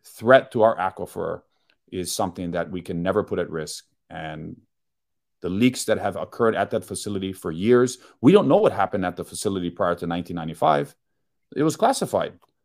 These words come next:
But what we do know is this facility has leaked. It continues to leak. It continues to have operational errors. There are cultural issues there, and there's nothing that we can do to eliminate risk to the aquifer. And for those reasons,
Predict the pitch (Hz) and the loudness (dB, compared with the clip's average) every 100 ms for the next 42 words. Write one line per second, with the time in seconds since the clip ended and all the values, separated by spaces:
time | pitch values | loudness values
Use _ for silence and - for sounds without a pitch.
0 | _ _ _ - 120 135 113 113 143 123 | _ _ _ -2 6 6 6 4 4 4
1 | 120 165 120 98 90 104 - 107 123 110 | 4 6 8 6 2 -4 -6 -4 -2 0
2 | 104 92 80 82 127 180 - 78 - 87 | 0 -2 -4 -2 -2 -2 -6 -14 -10 -6
3 | 127 107 101 85 87 170 175 87 - 92 | -2 -4 -4 -6 -4 -4 -6 -14 -10 -10
4 | 110 101 92 90 71 85 - 101 160 175 | -6 -6 -4 -6 -6 -8 -4 -4 -2 -4
5 | 147 147 156 147 - _ _ _ - 98 | -2 -2 -2 -6 -14 _ _ _ -2 0
6 | 95 - 151 156 147 143 135 127 117 120 | 2 2 2 2 -2 -2 -2 -4 0 0
7 | 110 95 95 143 160 170 143 135 139 110 | 0 -2 2 0 0 -2 -2 -2 -4 -4
8 | 113 98 92 92 95 110 107 87 95 - | -2 -2 -2 -2 0 0 -2 -4 -8 -6
9 | 92 73 85 90 85 87 82 - 92 101 | -6 -4 -6 -6 -10 -10 -10 -6 -2 -2
10 | 92 98 90 85 80 | -2 -6 -6 -8 -10